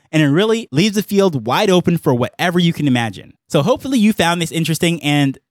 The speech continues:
are excited about the possibilities of this. If you find this content valuable, I'd absolutely appreciate it if you leave a rating or review in whatever podcast app that you are listening to. It does help it to show up in the rankings. And in case you're wondering, why I've been plugging this a lot lately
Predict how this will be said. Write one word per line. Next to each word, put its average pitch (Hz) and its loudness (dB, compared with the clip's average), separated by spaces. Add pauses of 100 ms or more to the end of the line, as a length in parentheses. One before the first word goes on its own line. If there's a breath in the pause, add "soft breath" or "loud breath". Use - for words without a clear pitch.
(120)
are 165 0
excited 165 -4
about 170 -2
the 131 -10
possibilities 131 -2
of 143 -4
this. 208 -2 (240)
If 160 -4
you 254 -2
find 269 2
this 190 -2
content 160 -2
valuable, 139 2
I'd 135 -2
absolutely 190 0
appreciate 151 0
it 107 -6
if 120 -8
you 214 -2
leave 226 -2
a 135 0
rating 160 0
or 147 4
review 135 0
in 120 0
whatever 208 0
podcast 151 -4
app 139 -4
that 123 -6
you 131 2
are 156 2
listening 156 -2
to. - -4
It 110 -8
does 160 0
help 160 -2
it 160 -4
to 120 -8
show 147 0
up 143 -4
in 131 0
the 117 0
rankings. 147 0 (280 soft breath)
And 160 0
in 139 0
case 196 -6
you're 190 0
wondering, 175 0 (280)
why 151 0
I've 180 -2
been 165 0
plugging 160 -2
this 156 -2
a 131 -6
lot 131 -2
lately 151 -4